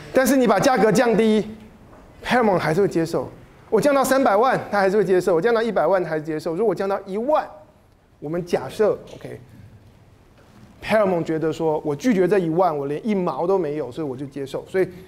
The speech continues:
C B S从这样子的推论来看，C B S在此时的出价，我右上角放一个小标 N，表示这是C B S在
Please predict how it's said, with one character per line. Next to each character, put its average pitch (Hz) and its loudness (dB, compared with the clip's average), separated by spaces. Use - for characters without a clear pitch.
C 247 0
B 196 0
S 185 -2
从 175 -4
这 320 -2
样 269 4
子 170 -8
的 165 0
推 208 2
论 214 2
来 143 -6
看 143 -6
，C 196 -8
B 180 0
S 175 -4
在 170 0
此 139 -8
时 151 -8
的 156 0
出 165 -6
价， 160 0
我 165 -2
右 269 2
上 254 2
角 175 2
放 208 2
一 196 -4
个 190 0
小 160 -2
标 170 0
N， 202 -4
表 170 2
示 262 0
这 269 2
是 247 0
C 269 -2
B 233 2
S - -8
在 220 0